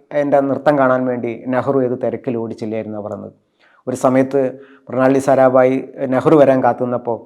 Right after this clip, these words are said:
പിന്നെ "എന്തിനാ എന്നെ കാത്തുനിന്നത്? ഞാൻ വെറും ഒരു പ്രധാനമന്ത്രിയാണ്, നിങ്ങളല്ലേ കലാകാരി, നിങ്ങൾക്ക് തുടങ്ങാമായിരുന്നല്ലോ" എന്ന് ചോദിച്ചത്.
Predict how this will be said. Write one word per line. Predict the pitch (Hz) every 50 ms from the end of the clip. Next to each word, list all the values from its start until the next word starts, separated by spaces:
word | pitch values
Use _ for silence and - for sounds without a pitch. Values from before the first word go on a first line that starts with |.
| - _ _ _ _ _ -
പിന്നെ | 127 120 117 117 113 117 113 113 113 113 - 131
"എന്തിനാ | 127 131 147 151 139 127
എന്നെ | 131 143 147 147 151
കാത്തുനിന്നത്? | 135 131 131 127 120 117 113 110 107 110 - - - 123
ഞാൻ | 123 139 156 156
വെറും | 143 135 147 135
ഒരു | 139 135
പ്രധാനമന്ത്രിയാണ്, | - 113 117 123 131 131 127 117 113 110 110 110 107 101 101 - _ _ _ _ _ -
നിങ്ങളല്ലേ | 117 127 147 165 147 127 123 123 120 - - 123
കലാകാരി, | 120 120 123 127 123 123 113 113 123 - - - 123
നിങ്ങൾക്ക് | 127 139 147 143 151 143 - - - - - _ _ - -
തുടങ്ങാമായിരുന്നല്ലോ" | 131 123 127 135 139 139 139 127 120 120 117 113 110 113
എന്ന് | 107 107 101 98
ചോദിച്ചത്. | 101 92 - 95 92